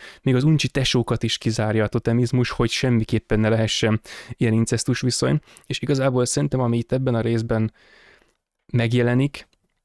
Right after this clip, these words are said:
hogy, ö, hogy tehát a fater az így félti a pozícióját a családban, meg félti azt, hogy a fia, aki neki egyértelműen a jobb változata, az majd leváltja őt. És ez meg is történik ebben a,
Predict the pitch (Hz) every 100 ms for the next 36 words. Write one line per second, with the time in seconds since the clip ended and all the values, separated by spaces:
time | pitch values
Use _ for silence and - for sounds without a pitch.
0 | _ _ _ _ _ _ _ - - 123
1 | 120 117 117 113 - - - _ - 131
2 | - 175 208 196 185 - 147 107 127 120
3 | 120 110 107 123 120 117 117 120 120 110
4 | 110 113 131 156 139 - 123 107 127 -
5 | 123 117 - 131 147 - 147 - 131 160
6 | 135 127 113 117 113 107 110 117 120 127
7 | 135 135 - 151 - - - - 131 131
8 | 127 143 113 110 113 127 127 104 - -
9 | - - - - _ _ - 127 - _
10 | 135 151 - 143 131 113 - 113 - 113
11 | 107 113 113 107 107 104